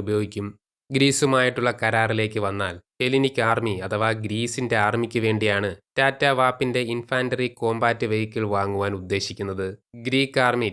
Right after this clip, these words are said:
ടാറ്റ വാപ്പിനെ ഇവാലുവേറ്റ് ചെയ്യും. യൂറോപ്പിലെയും മറ്റ് രാജ്യങ്ങളുടെയും പ്ലാറ്റ്ഫോമിനോടൊപ്പമായിരിക്കും ടാറ്റ വാപ്പും ഇവാലുവേറ്റ് ചെയ്യുക. രണ്ടായിരത്തി ഇരുപത്തിയഞ്ച് ഡിസംബർ പന്ത്രണ്ടിന് ടാറ്റയുടെ ഒഫീഷ്യൽസും ഹെലിനിക് ആർമിയുടെ റെപ്രസെന്റേറ്റീവുകളുമായി ചർച്ചകൾ നടത്തുകയും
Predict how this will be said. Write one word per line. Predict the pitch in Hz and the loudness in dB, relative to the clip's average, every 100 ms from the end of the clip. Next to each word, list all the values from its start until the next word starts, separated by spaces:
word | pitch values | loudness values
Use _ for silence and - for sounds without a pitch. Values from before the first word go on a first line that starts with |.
| 104 | -2
ടാറ്റ | 107 113 117 117 107 | -2 -2 0 0 2
വാപ്പിനെ | 107 113 117 117 107 | 0 0 -2 -2 -2
ഇവാലുവേറ്റ് | 110 117 123 117 113 101 | 2 2 2 0 -2 -6
ചെയ്യും. | 98 98 95 _ - 120 | -6 -6 -10 _ -8 0
യൂറോപ്പിലെയും | 127 135 135 135 127 123 123 113 | 4 4 4 4 4 4 2 0
മറ്റ് | 113 123 117 | 0 0 2
രാജ്യങ്ങളുടെയും | 113 117 120 117 117 113 113 110 | 2 2 0 0 2 2 0 0
പ്ലാറ്റ്ഫോമിനോടൊപ്പമായിരിക്കും | 110 110 113 117 117 110 104 107 113 110 107 104 104 104 | 2 2 -2 -2 0 0 0 -2 -2 0 0 -4 -4 -2
ടാറ്റ | 101 104 104 98 | -2 0 -2 2
വാപ്പും | 101 104 107 95 | 0 -2 -6 -6
ഇവാലുവേറ്റ് | 98 104 104 107 104 101 104 | -2 0 0 0 0 -2 -2
ചെയ്യുക. | 101 101 98 98 - - - | -2 -2 -2 -4 -10 -10 -2
രണ്ടായിരത്തി | 120 123 127 123 123 | 0 2 2 0 -2
ഇരുപത്തിയഞ്ച് | 117 123 120 120 113 110 | -2 -2 0 0 0 -2
ഡിസംബർ | 110 120 113 110 110 | -4 -4 -2 -2 -2
പന്ത്രണ്ടിന് | 107 107 110 107 98 90 _ - | -2 -2 -2 0 -2 -6 _ -4
ടാറ്റയുടെ | 131 131 127 131 127 | 0 0 2 2 2
ഒഫീഷ്യൽസും | 113 107 113 110 113 - 104 87 120 | 2 0 -2 0 0 -2 -6 -6 -2
ഹെലിനിക് | 120 135 135 | 0 2 2
ആർമിയുടെ | 123 120 120 120 | 2 2 2 0
റെപ്രസെന്റേറ്റീവുകളുമായി | 104 98 117 117 113 113 110 110 113 110 110 107 | 0 -2 -4 -2 -2 -2 -2 -2 0 0 0 -2
ചർച്ചകൾ | - 98 101 123 117 | -2 -4 -2 -2 0
നടത്തുകയും | 110 104 110 107 104 | 0 0 0 0 -2